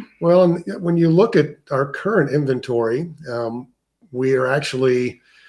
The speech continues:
sitting right at the same amount we did last year. We had sixty-four listings starting April first last year. We have sixty-five today. That's homes, lots, condos, commercial, everything. But when you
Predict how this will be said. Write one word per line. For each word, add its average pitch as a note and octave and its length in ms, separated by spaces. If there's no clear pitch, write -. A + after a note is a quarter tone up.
sitting D3+ 420
right C3+ 300
at C#3 280
the A2+ 100
same C3+ 380
amount B2+ 380
we A#2+ 80
did A2+ 200
last B2+ 440
year. A2 100
We A#2+ 140
had A2+ 80
sixty-four C3+ 680
listings A#2 540
starting A#2 500
April A#2 320
first A2+ 360
last A2+ 280
year. A#2 140
We A#2 120
have A2 140
sixty-five A2+ 800
today. A2 420
That's - 440
homes, E3 380
lots, D3 340
condos, C3+ 480
commercial, B2+ 640
everything. B2+ 680
But D3+ 200
when D#3 140
you D3+ 500